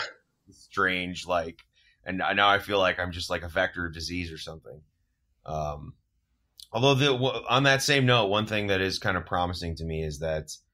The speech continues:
um, the people, I've not heard of the people that I work with getting sick. And, I mean, I've been out here now for, for two, for a little more than two weeks or three. I think this is my, the end of my third week, and knock on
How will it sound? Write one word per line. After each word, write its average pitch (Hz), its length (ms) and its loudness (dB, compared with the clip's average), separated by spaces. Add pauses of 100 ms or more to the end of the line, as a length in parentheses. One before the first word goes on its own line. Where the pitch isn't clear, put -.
(280)
um, 80 560 -6 (260)
the 87 80 -6
people, 123 360 0
I've 107 180 4
not 120 200 6
heard 117 280 4
of 92 160 -2
the 92 80 -6
people 101 340 -6
that 95 100 2
I 85 80 2
work 87 260 -4
with 107 180 -8
getting 101 260 -4
sick. 117 420 -6
And, 85 480 -6
I 82 60 -10
mean, 85 160 -8
I've 80 160 -8
been 85 140 -10
out 82 140 -8
here 82 160 -12
now 80 240 -8
for, 78 300 -10 (560)
for 80 380 -6 (240)
two, - 280 -8
for 90 380 -4
a 85 100 -2
little 90 200 -4
more 90 200 -2
than 80 120 -6
two 92 200 -6
weeks 85 440 -6
or 80 100 -8
three. 92 220 -12 (260)
I 85 80 -8
think 110 240 -8
this 85 160 -10
is 76 100 -12
my, 78 240 -10
the 80 120 -10
end 80 120 -10
of 76 80 -14
my 76 140 -10 (160)
third 78 180 -10
week, 78 300 -14 (540)
and 80 440 -6
knock 85 360 -4
on 82 400 -4